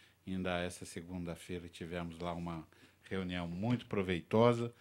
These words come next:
onde nós falávamos de um assunto que o povo precisa saber, como são geridos os recursos da Previdência e do Fundo de Garantia. Por que há déficit? Mas um dia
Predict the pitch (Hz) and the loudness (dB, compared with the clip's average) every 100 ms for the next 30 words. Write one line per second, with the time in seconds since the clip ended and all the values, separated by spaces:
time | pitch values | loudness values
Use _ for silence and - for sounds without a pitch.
0 | - _ - 113 127 131 117 113 - 101 | -20 _ -4 0 0 2 2 2 6 6
1 | 98 110 113 98 98 95 85 - 120 127 | 6 4 2 -2 0 0 -2 -4 -2 -2
2 | - 85 - - - - 156 - 170 190 | -6 -14 -16 -20 -20 -8 -8 0 4 4
3 | 196 - 185 170 190 131 117 113 - _ | 4 0 0 4 2 4 4 4 -2 _
4 | _ - _ - 170 160 - 139 117 107 | _ -20 _ 2 2 2 -4 -4 0 0
5 | 85 104 113 107 107 - _ _ - 95 | 0 0 0 -2 -6 -12 _ _ -4 -2
6 | 95 92 - 101 98 - 87 - - _ | 0 0 0 2 2 2 -4 -6 -12 _
7 | - _ - 101 - 107 95 90 92 107 | -20 _ 2 2 4 -2 -2 -2 0 0
8 | - 107 98 - 101 101 95 98 92 - | 0 -6 -6 -4 -2 0 0 0 -2 -4
9 | 87 80 69 _ _ _ _ _ - 151 | -6 -6 -8 _ _ _ _ _ 0 0
10 | - - 160 175 - _ - 131 110 101 | -2 -6 -2 -2 -4 _ -4 -4 0 2
11 | 95 - - - - _ _ _ _ - | 2 -2 -14 -16 -20 _ _ _ _ -6
12 | 151 180 131 123 202 135 85 | -2 0 0 0 2 2 0